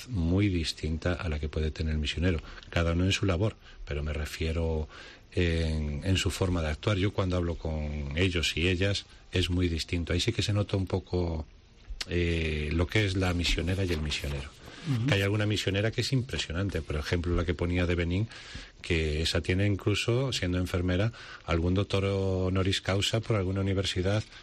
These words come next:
Speaker 1: por una enfermedad de la piel que hay allí en esa zona y que recurren médicos para la solución de esa piel. Es decir, buscan de la necesidad las mayores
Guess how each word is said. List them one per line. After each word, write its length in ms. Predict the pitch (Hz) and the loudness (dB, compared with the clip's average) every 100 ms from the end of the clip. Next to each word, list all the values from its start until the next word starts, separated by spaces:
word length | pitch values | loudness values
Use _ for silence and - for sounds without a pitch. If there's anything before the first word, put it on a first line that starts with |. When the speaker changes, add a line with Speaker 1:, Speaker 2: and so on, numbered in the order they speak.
| - | -6
Speaker 1:
por 140 | - | 0
una 160 | 85 92 | 2 2
enfermedad 440 | 92 92 87 90 | 2 0 2 2
de 100 | 90 | 2
la 120 | 87 85 | 2 0
piel 400 | - 110 87 - - - - | 0 0 0 -4 -16 -20 -18
que 200 | - 82 | -4 0
hay 160 | 82 82 | 2 2
allí 180 | 80 | 2
en 100 | 87 | 2
esa 200 | 85 - | 2 0
zona 380 | 82 90 87 113 - - - | 0 0 2 0 -2 -14 -4
y 120 | 107 | -2
que 500 | - 82 73 71 69 | 0 -2 -2 -2 -4
recurren 580 | 71 78 - 92 113 95 82 | -4 -4 0 0 2 0 2
médicos 560 | 104 107 - 82 - | 2 2 -2 -6 -8
para 240 | - 71 69 | -6 -6 -4
la 120 | 67 | -4
solución 540 | - 65 67 82 76 | -2 -4 -4 -4 -4
de 60 | 76 | -4
esa 160 | - - | -6 -4
piel. 220 | 92 98 - - - - - - | -2 -2 -4 -18 -20 -20 -20 -4
Es 120 | 82 | -2
decir, 500 | 80 - 85 82 80 - - - | 0 0 2 2 0 -4 -8 0
buscan 560 | 90 104 - - 110 110 | 4 4 2 0 0 2
de 80 | 110 | 2
la 140 | 104 | 2
necesidad 800 | 101 101 95 87 98 87 104 131 - | 0 -2 -2 -2 0 2 2 0 -2
las 240 | 104 90 | -2 -2
mayores 640 | 82 87 82 98 113 117 | 0 0 2 2 2 2